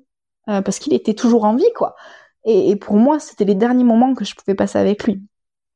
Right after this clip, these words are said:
Donc j'ai de la chance, et, et parce que lui me dit, euh, « Ça dépend des mamans. » Bon, moi j'ai de la chance, je l'ai senti bouger jusqu'au bout. Donc, euh, donc voilà. Euh, je passe quasiment douze heures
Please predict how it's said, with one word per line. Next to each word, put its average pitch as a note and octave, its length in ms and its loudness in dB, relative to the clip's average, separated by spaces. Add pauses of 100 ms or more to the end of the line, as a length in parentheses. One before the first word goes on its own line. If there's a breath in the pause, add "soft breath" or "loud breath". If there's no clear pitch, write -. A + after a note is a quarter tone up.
(260)
Donc A3+ 180 0
j'ai B3+ 100 2
de - 60 -2
la A3+ 100 2
chance, C4 480 -6 (120)
et, G#3 240 0
et - 40 0
parce - 220 -4
que A#3 80 -4
lui C4 140 4
me B3 140 2
dit, B3+ 200 2 (460 loud breath)
euh, « G3+ 240 2
Ça - 160 -4
dépend A#3 240 0
des A#3+ 100 2
mamans. » G3 480 -2
Bon, G#3 180 2
moi A3+ 160 4
j'ai A#3 140 2
de A3 60 -2
la G#3 80 2
chance, A#3+ 280 0
je A3+ 60 0
l'ai G3+ 120 2
senti G3+ 280 -4
bouger G3+ 320 0
jusqu'au G3+ 320 -2
bout. - 160 -8 (240)
Donc, G#3+ 380 0
euh, F#3+ 560 0
donc A3 180 4
voilà. G3 300 -2 (500)
Euh, G3 440 4
je - 200 -14
passe A#3 300 -2 (440)
quasiment A#3+ 380 2
douze A#3 320 2
heures - 280 -4